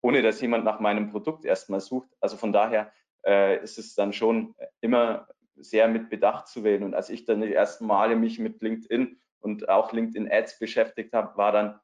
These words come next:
der Punkt schon da, wo ich mir gedacht habe, ja, äh, wie soll das funktionieren? Äh, wie soll ich denn jetzt hier, äh, mit zehn Euro für irgendjemanden, der jetzt was runterlädt, äh, danach noch irgendwie Geschäft machen?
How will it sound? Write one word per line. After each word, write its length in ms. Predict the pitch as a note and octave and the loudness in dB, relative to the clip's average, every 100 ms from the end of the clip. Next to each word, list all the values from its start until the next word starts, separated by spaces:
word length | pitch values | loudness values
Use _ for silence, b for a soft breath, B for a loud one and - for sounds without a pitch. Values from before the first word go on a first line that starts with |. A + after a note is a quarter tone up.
| _ - | _ -16
der 60 | |
Punkt 280 | - A#2 A2+ | -10 -8 -6
schon 220 | A#2 A#2 | -2 0
da, 320 | G#2+ G#2+ A2+ | 2 2 0
wo 60 | G2 | -2
ich 100 | G2+ | -4
mir 140 | G#2+ | -6
gedacht 280 | G2 G2+ - | -6 -6 -6
habe, 120 | G2 | -12
ja, 720 | - F2+ - _ _ - F2+ F2 _ _ _ _ | -12 -12 -14 _ _ -10 -8 -8 _ _ _ _
äh, 100 | - - - - _ _ _ _ _ _ - | -18 -18 -20 -20 _ _ _ _ _ _ -20
wie 60 | |
soll 160 | G2+ A2 | -2 -2
das 140 | A2+ | -2
funktionieren? 840 | - A2+ - G2+ G2+ D#3+ D3 C3+ - _ _ | -6 -10 -8 -6 -2 0 0 -2 -10 _ _
Äh, 440 | F2 F2+ F2+ D2+ | -2 2 0 -2
wie 60 | F#2 | -4
soll 200 | G#2 A#2+ | 0 2
ich 100 | A#2+ | 2
denn 120 | A2 | 0
jetzt 160 | A2 A2 | 0 0
hier, 220 | B2+ A#2+ | 2 4
äh, 500 | A2+ - G#2 G2+ F#2+ | 4 2 2 2 0
mit 340 | - G#2 - - | -2 -6 -8 -4
zehn 220 | C3 B2+ | 0 2
Euro 340 | A2+ C3 C3+ | 4 4 4
für 220 | B2+ B2+ A#2 | 0 -2 2
irgendjemanden, 800 | A#2+ B2 A#2 A#2 A#2+ A2+ G#2+ | 2 0 -2 0 -2 -2 -6
der 180 | G#2+ G#2+ | 2 2
jetzt 240 | G#2+ - - | 2 -2 -2
was 180 | G#2 | -2
runterlädt, 580 | B2 C#3+ A#2+ G#2+ G#2+ G#2+ | -4 -2 0 4 2 0
äh, 420 | - G2 G2 E2 - - G2 - | -4 -2 -2 -8 -14 -20 -14 -2
danach 280 | G2+ G#2+ A#2 | 0 2 0
noch 160 | A2 | -4
irgendwie 280 | - A#2 A2+ | -4 -2 -2
Geschäft 420 | A2+ A2 C#3 - | -2 -2 -4 -2
machen? 280 | G#2+ - - | -6 -6 -10